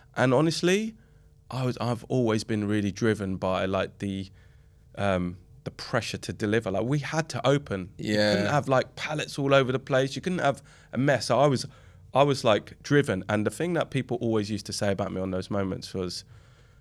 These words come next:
Speaker 1: I lead by example. Uh, so I'd be pulling pallet trucks down, I'd be putting stock out, I'd be re-stickering, but trying to do it in my way, just keeping people going.
Speaker 2: That's, it's mad because we're very similar in,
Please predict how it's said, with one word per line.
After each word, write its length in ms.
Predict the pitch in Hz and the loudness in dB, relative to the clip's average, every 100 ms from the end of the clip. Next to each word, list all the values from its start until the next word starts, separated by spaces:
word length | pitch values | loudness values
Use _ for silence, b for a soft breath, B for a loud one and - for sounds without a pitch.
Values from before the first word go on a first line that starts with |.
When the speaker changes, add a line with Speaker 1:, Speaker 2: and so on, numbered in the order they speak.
| b - - - | b -20 -10 0
Speaker 1:
I 80 | 110 | 2
lead 220 | 104 104 | 4 2
by 120 | 95 95 | 0 0
example. 560 | 95 90 90 85 - - | 0 -2 -4 -14 -12 -8
Uh, 60 | |
so 240 | 101 107 101 | -2 2 4
I'd 200 | 104 92 | 4 2
be 120 | 101 | -4
pulling 460 | - 131 107 101 95 | -4 -2 -2 -2 -4
pallet 320 | - 104 - | -4 -4 -4
trucks 260 | 107 92 - | -6 -8 -6
down, 260 | 98 98 | -4 -2
I'd 120 | 98 95 | -4 -6
be 80 | 95 | -8
putting 300 | - 101 95 | -8 -6 -6
stock 360 | - 92 - | -8 -10 -6
out, 180 | 98 92 | -2 -2
I'd 60 | 101 | -4
be 140 | 92 | -6
re-stickering, 840 | 92 107 104 101 95 98 95 92 92 b b | -2 -2 -4 -8 -8 -6 -4 -4 -8 b b
but 160 | - - | -6 -2
trying 240 | 147 123 | 2 2
to 80 | 107 | 2
do 220 | - 123 | 4 4
it 100 | 107 | 4
in 120 | 110 101 | 2 0
my 180 | 104 104 | 2 2
way, 320 | 107 104 104 | 2 2 2
just 240 | 98 104 | -2 -8
keeping 300 | - 107 104 | -4 -4 -4
people 260 | 101 101 101 | -6 -6 -4
going. 440 | 98 98 95 98 98 | 0 2 0 -2 2
Speaker 2:
That's, 440 | 170 185 - - - | 2 4 2 2 0
it's 240 | 185 - | -2 0
mad 380 | 196 233 190 151 | 4 6 6 4
because 360 | 127 143 139 127 | 0 2 2 4
we're 120 | 156 | 4
very 380 | 151 190 190 196 | 8 8 8 4
similar 640 | - 196 156 98 69 - - | 4 4 4 4 2 -2 -4
in, 520 | 131 127 127 - | -2 0 -2 -4